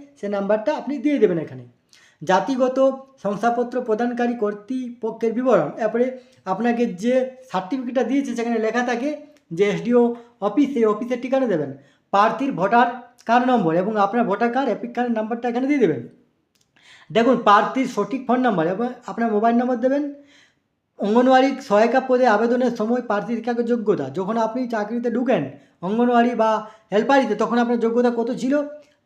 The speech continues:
প্রার্থীর পরীক্ষায় উত্তীর্ণের সাল, সেই সালটা দেবেন এখানে। ফি জমা দেওয়ার তারিখ দেবেন,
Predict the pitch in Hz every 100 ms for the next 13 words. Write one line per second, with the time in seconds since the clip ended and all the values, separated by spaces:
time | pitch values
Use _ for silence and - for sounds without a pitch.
0 | _ - 202 214 277 247 220 214 233 240
1 | 254 240 - _ 202 202 254 240 240 233
2 | 202 254 277 - - - 202 214 190 208
3 | 233 240 247 240 262 294 - - 214 247
4 | 254 - _ _ _ _ 156 156 202 233
5 | 233 240 233 202 240 254 269 311